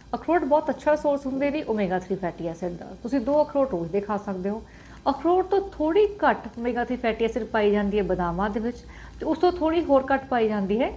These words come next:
ਕਾਜੂਆਂ ਦੇ ਵਿੱਚ। ਇਸ ਤੋਂ ਬਾਅਦ ਆਪਾਂ ਗੱਲ ਕਰਾਂਗੇ ਬੀਜਾਂ ਦੀ, ਸੀਡਸ ਦੀ।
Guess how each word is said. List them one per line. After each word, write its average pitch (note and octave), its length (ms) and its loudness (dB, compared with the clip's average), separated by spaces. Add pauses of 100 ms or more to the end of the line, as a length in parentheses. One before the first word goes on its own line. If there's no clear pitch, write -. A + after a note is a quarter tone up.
ਕਾਜੂਆਂ F3+ 400 -2
ਦੇ C#3+ 100 -12
ਵਿੱਚ। - 260 -16 (580)
ਇਸ D4+ 100 0
ਤੋਂ F4 120 2
ਬਾਅਦ D4 220 4
ਆਪਾਂ D4 180 2
ਗੱਲ A#3 200 2
ਕਰਾਂਗੇ A#3+ 360 2
ਬੀਜਾਂ G3+ 440 0
ਦੀ, F3 140 -10 (140)
ਸੀਡਸ B3+ 400 0
ਦੀ। - 80 -10